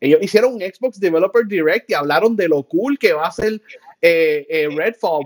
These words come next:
Vean el video, está en YouTube, véanlo. Esos ejecutivos te mintieron en tu cara y te dijeron, "You're gonna love this exploration", y todo eso. Como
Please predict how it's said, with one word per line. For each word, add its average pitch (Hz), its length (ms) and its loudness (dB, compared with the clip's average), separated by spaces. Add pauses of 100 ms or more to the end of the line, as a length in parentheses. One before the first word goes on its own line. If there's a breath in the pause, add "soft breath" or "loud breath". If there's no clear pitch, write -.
(120)
Vean 170 400 2
el 180 220 -6
video, 160 240 -2
está 208 140 -2
en 233 80 -2
YouTube, 190 380 -12
véanlo. 175 480 0
Esos 196 240 -6
ejecutivos 247 580 -4
te 202 120 0
mintieron 175 560 -2
en 240 100 -6
tu 190 140 -4
cara 196 240 2
y - 20 -6
te 202 100 -6
dijeron, 180 320 -4 (280 loud breath)
"You're 214 160 0
gonna 277 220 2
love 233 500 0
this 269 240 -8
exploration", 220 640 -2
y 185 60 -8
todo 185 260 0
eso. 147 280 -8 (420 soft breath)
Como 170 340 0